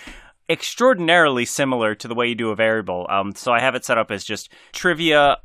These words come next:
underscore question equals, and then, uh, uh, a straight bracket, and then,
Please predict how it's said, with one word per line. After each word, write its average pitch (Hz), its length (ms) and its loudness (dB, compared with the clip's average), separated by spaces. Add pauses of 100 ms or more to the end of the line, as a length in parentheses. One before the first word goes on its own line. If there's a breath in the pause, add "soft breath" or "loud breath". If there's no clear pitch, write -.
(100)
underscore 143 600 0
question 107 800 -2 (240)
equals, 110 640 -6 (380 soft breath)
and 123 240 0
then, 120 340 6
uh, 104 60 2
uh, 95 800 2
a 92 40 -6
straight 143 360 -2
bracket, 113 600 0
and 110 180 -4
then, 107 480 -4